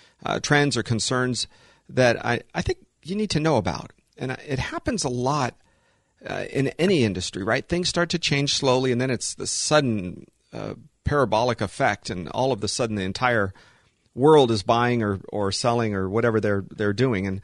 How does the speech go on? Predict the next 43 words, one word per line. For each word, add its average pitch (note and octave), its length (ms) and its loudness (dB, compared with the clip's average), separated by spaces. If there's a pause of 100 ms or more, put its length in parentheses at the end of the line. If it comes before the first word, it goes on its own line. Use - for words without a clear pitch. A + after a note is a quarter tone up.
(420)
so - 140 0
we G3 80 6
talk C4+ 260 0
about E3 220 0
safety. G2+ 400 0
That's A#2+ 200 0
really B2 220 4
our G#2 140 4
concern, F2 480 -6
is D#2 100 -6
to A2+ 140 -2
help B2+ 200 0
you G#2+ 300 0
manage C3+ 480 0 (420)
your B2 300 2
financial A2 480 0
life, F#2 400 -2 (280)
keeping G#3 280 0
things D3+ 240 -2
safe, C3+ 500 0 (280)
right? - 180 -6
Not, A2+ 220 -4
which C3 160 -2
means C#3+ 260 0
when C3 100 -4
we C#3+ 60 -2
say C3+ 160 0
safe, B2 460 2 (400)
not D3 220 0
going C#3 200 2
backwards B2+ 420 0
when A#2+ 80 -4
the A2+ 60 -2
market A2 320 -4
goes F2 220 -6
backwards. - 560 -14 (560)
Now, D#3+ 80 0
that B3+ 160 2
concerns G#3+ 500 -2
a D3 60 2
lot A#2 180 2
of G#2+ 100 -4
people A2 400 -4